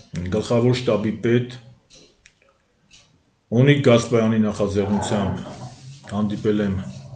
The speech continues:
գեներալ գնդապետ Գասպարյանին, քննարկել ենք իրավիճակը, բայց մինչ այդ ուզում եմ ձեզ ներկայացնել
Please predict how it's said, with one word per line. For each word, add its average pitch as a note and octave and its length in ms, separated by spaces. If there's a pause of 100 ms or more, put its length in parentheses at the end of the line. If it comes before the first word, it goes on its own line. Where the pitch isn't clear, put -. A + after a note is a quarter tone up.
(340)
գեներալ G#2+ 400
գնդապետ F#2+ 500
Գասպարյանին, G2 760 (3500)
քննարկել G#2 580
ենք G2 180 (300)
իրավիճակը, G2+ 720 (2250)
բայց A2 320
մինչ C3+ 180 (140)
այդ C#3+ 200 (1900)
ուզում B2+ 240
եմ C3 160
ձեզ C3 240
ներկայացնել A2+ 840